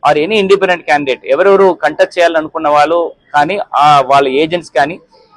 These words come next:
ఈ నామినేషన్ పేపర్స్ ఫిల్అప్ చేయడంలో ఎట్లాంటి సందేహాలు కానీ, ఎలాంటి, ఆ, ఆ, I mean, ఆ, ఆ, problems if they face,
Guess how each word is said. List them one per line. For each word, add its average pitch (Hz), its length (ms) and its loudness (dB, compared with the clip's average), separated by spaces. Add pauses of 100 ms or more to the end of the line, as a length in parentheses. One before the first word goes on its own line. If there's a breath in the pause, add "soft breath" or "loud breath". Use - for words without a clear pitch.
(160 soft breath)
ఈ 175 180 -4 (200)
నామినేషన్ 196 540 0
పేపర్స్ 202 360 0
ఫిల్అప్ 196 420 -2
చేయడంలో 185 380 0
ఎట్లాంటి 170 380 -2
సందేహాలు 160 420 0
కానీ, 156 340 -2 (420)
ఎలాంటి, 160 560 0 (160)
ఆ, 135 320 4 (180)
ఆ, 127 300 4 (220)
I 143 60 -8
mean, 147 200 -4
ఆ, 123 320 0 (240)
ఆ, 117 280 -2 (380)
problems 165 600 0
if 139 120 -12
they 151 180 -2 (100)
face, 160 320 -2